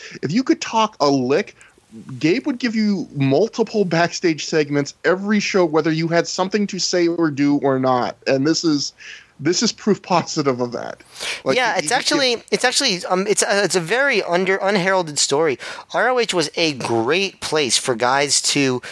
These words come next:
Speaker 2: work on their promo skills, 'cause they get so much more promo time than W W E wrestlers do, unless you're in, like, a main eventer.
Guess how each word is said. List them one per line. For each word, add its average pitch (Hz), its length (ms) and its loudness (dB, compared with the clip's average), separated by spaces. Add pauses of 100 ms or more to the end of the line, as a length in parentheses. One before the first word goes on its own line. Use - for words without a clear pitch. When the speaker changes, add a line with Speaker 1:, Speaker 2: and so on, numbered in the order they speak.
(260)
Speaker 2:
work 120 320 -2
on 160 160 2
their 135 180 2
promo 135 440 0
skills, 117 320 0
'cause - 160 0
they 170 100 2
get 196 140 -2
so 165 220 0
much 208 200 -2
more 185 160 2
promo 165 380 0
time 180 280 0
than 143 200 0
W 127 260 0
W 139 300 0
E 123 100 2
wrestlers 180 500 0
do, 202 200 0
unless 131 300 2
you're 156 80 2
in, 147 80 0
like, 135 220 -2
a 165 80 0
main 131 200 2
eventer. 127 420 0